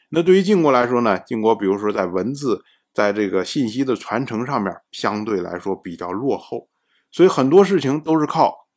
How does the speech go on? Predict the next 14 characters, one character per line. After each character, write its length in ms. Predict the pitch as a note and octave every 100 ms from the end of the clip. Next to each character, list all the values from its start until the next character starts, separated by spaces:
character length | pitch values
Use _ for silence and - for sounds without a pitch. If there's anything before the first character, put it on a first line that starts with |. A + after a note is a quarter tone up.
| _
口 280 | - C3+ F3
口 300 | - G#2 F2
相 260 | B2 G#2+
传， 320 | G#2+ - F2 - _ _ _ _ _ _
那 120 | - A2
么 140 | G2
结 260 | G2 - C#3
果 300 | A#2+ F2 F2 _ _ _ _
就 100 | -
是 160 | F2+ F2 -
很 200 | G2 F2
多 100 | F#2
记 180 | - A2
录， 300 | G2 -